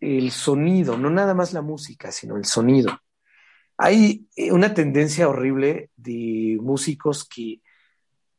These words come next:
ponen sus estudios de grabación y ellos se graban a sí mismos.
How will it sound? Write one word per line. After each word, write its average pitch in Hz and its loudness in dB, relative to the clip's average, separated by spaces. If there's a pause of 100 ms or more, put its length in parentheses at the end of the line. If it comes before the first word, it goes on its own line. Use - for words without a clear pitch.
(300)
ponen 185 2
sus 180 -4
estudios 156 0
de 151 -2
grabación 143 -4 (420)
y 135 0
ellos 147 2
se 139 0
graban 127 2
a 117 -8
sí - -8
mismos. 151 -12